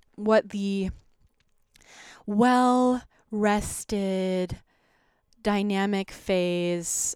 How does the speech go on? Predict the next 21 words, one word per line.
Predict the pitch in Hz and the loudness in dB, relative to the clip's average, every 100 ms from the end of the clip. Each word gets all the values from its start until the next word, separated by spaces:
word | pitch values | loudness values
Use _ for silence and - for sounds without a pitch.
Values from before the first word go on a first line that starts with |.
| - | -4
sorry, | - 151 143 | -2 -2 -4
follicular | - 214 202 208 - 226 196 190 | -2 2 2 0 0 2 4 2
phase, | 190 - 180 170 170 170 170 175 - - _ - _ _ | -2 -2 0 0 0 -2 -2 -4 -6 -10 _ -20 _ _
uh, | 185 175 175 160 160 160 165 - _ _ _ | -2 0 0 0 -2 -4 -8 -12 _ _ _
meditated, | 226 226 226 233 226 226 196 196 190 185 180 180 180 175 190 - _ _ _ _ _ _ _ _ _ _ _ | 0 4 6 4 2 0 2 2 4 4 4 4 2 0 -8 -14 _ _ _ _ _ _ _ _ _ _ _
kundalini | - 254 254 247 240 233 226 220 208 | 0 2 4 6 4 4 2 0 -2
opened | 214 202 - 208 196 | -2 -2 -2 -4 -4
version | - 180 175 175 185 | -4 -4 -4 -4 -6
of | 165 | -8
me | 170 160 | -10 -8
would | 160 156 | -8 -8
do, | 160 151 165 208 | -8 -6 -6 -4
but | - | 0
it | 233 - - | 0 0 2
is | 226 240 226 | 4 6 4
what | 226 | 0
my | 208 | 0
exhausted | 190 175 165 165 180 - 226 208 - | -2 -4 -2 0 0 -2 -2 -2 -4
inner | 190 196 196 | -4 -2 -4
child, | - 180 175 175 170 170 | -4 -4 -2 0 -2 -4
fearful | - - 240 302 294 208 170 156 - | -12 -4 0 2 2 0 0 0 -8